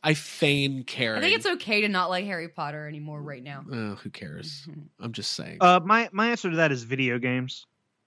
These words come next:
Speaker 1: Okay.
Speaker 2: Okay.
Speaker 1: Interesting.
Speaker 3: I wish I was more into, I wish I was more into that.
Speaker 1: That, those are good. Those are good things. Those are good
Speaker 2: Mm-hmm.
Speaker 1: things. Um, all right, cool. Um, you could pull a Biff and steal. This is Tony Taylor, another Tony.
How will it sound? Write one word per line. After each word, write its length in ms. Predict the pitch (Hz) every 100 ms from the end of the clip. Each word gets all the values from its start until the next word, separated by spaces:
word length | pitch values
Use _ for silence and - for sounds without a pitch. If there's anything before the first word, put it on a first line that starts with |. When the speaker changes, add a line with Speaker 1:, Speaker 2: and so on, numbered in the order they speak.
| _ -
Speaker 1:
Okay. 320 | 226 226 233
Speaker 2:
Okay. 280 | 320 339 311
Speaker 1:
Interesting. 420 | 240 208 208 165 123
Speaker 3:
I 20 |
wish 60 |
I 60 | 165
was 140 | 151 139
more 240 | 143 139
into, 300 | 131 120 113
I 60 | 135
wish 220 | 135 131
I 20 |
was 140 | 120 113
more 200 | 110 104
into 180 | 104
that. 200 | 104 107 - _ - 156
Speaker 1:
That, 260 | 180 165
those 300 | 170 208 240
are 60 | 233
good. 260 | 175 147 -
Those 240 | 180 151 143
are 60 |
good 200 | 113 101
things. 280 | - - -
Those 140 | 113 117
are 40 |
good 120 | 196
Speaker 2:
Mm-hmm. 80 | 165
Speaker 1:
things. 320 | 160 151 - _ -
Um, 340 | 139 123 110 -
all 80 | 196
right, 140 | 147
cool. 340 | - 240 147 - - - - -
Um, 1000 | 165 170 175 175 175 170 170 170 170 175 _ _ _ _ _ _ - - - -
you 140 | 175
could 140 | 196 170
pull 180 | 233
a 40 | 202
Biff 340 | 151 202 208
and 100 | 170
steal. 320 | - - 190
This 180 | 175 180
is 100 | 165
Tony 300 | - 190 175 156
Taylor, 340 | 170 165 135
another 240 | 139 185
Tony. 440 | 156 180 180 131